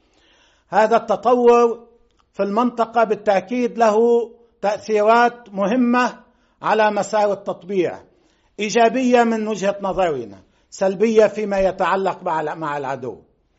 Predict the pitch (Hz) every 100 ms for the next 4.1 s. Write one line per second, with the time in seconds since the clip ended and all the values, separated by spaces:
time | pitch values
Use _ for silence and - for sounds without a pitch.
0 | _ _ _ _ 196 190 202 202 220 -
1 | 208 208 - _ 185 165 208 156 185 185
2 | 190 185 180 - 170 170 160 185 185 -
3 | 190 185 156 156 165 160 - 147 143 120
4 | 104